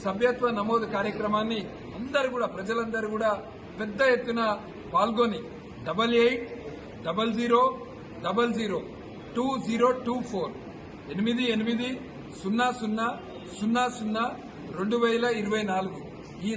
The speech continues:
నంబర్కి మిస్డ్ కాల్ ఇచ్చి అందరూ కూడా భారతీయ జనతా పార్టీలో సభ్యత్వం చేయించుకోవాలి.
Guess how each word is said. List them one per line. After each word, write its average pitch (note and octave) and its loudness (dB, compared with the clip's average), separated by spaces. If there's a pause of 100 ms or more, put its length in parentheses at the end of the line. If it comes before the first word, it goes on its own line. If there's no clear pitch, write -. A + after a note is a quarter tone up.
నంబర్కి B3+ 2 (460)
మిస్డ్ G#3+ -4
కాల్ A#3 2
ఇచ్చి B3+ -6 (100)
అందరూ B3+ 2 (100)
కూడా A#3+ 2 (480)
భారతీయ A#3 2 (100)
జనతా G#3 0
పార్టీలో G#3 0 (440)
సభ్యత్వం A3+ 2 (460)
చేయించుకోవాలి. A3+ 4